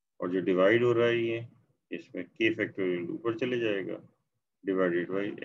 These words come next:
x to the power k, इस तरह से लिखेंगे। k factorial से k factorial cancel, x की power k से x की power k cancel। अब ये आपके पास आ जाएगा limit k approaches to plus infinity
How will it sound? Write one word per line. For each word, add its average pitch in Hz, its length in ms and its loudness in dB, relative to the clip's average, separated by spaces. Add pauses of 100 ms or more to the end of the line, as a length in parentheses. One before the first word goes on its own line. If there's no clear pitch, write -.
x - 180 -16
to 92 160 -4
the 82 160 -10
power 85 180 -4 (160)
k, 85 140 -6 (160)
इस - 160 -14
तरह 104 160 -2
से 123 160 -8
लिखेंगे। 123 480 -2 (920)
k 135 180 8
factorial 135 480 6
से 135 100 2
k 113 240 2
factorial 131 380 2
cancel, 123 440 2
x - 140 -8
की 117 160 -6
power 110 160 0 (100)
k 107 140 -4
से 104 220 -4
x - 140 -10
की 95 80 -14
power 92 220 -4 (140)
k 131 120 2
cancel। 135 440 0 (1040)
अब 110 140 4
ये 120 160 4
आपके 110 320 2
पास 107 240 0
आ 98 60 -4
जाएगा 92 340 -4
limit 107 480 0 (2000)
k 120 180 6
approaches 107 640 -2
to 107 80 0 (180)
plus 95 280 -4
infinity 120 640 -2